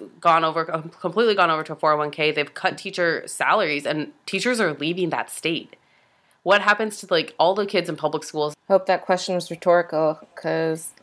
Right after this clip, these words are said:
Speaker 2: I don't have an answer for that.
Speaker 1: Oh, it's definitely rhetorical. <laughs> Like, I don't know what's gonna happen.
Speaker 2: I,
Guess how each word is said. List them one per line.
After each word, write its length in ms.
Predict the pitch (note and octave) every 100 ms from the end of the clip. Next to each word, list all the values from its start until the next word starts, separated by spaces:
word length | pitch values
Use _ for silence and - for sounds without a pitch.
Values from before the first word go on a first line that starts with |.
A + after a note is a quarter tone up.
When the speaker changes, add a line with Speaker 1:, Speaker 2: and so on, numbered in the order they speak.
| _ _ _ _ -
Speaker 2:
I 80 |
don't 160 | D#3+ C#3+
have 160 | D#3 D3+
an 80 |
answer 300 | D3 D3+ D3+
for 160 | D3 C#3+
that. 380 | D#3 D#3+ D#3+ - - _ -
Speaker 1:
Oh, 160 | F3+ E3+
it's 140 | F3+
definitely 260 | G#3+ G3 E3
rhetorical. 560 | D3+ D3+ B2+ D3 C3 -
<laughs> 80 | -
Like, 240 | F#3 D#3 _ _ _ _ - - -
I 100 | E3
don't 140 | F3
know 100 | G3+
what's 180 | F#3+ D#3+
gonna 200 | D3+ D3
happen. 420 | C#3+ - - E3+ - _ -
Speaker 2:
I, 120 | -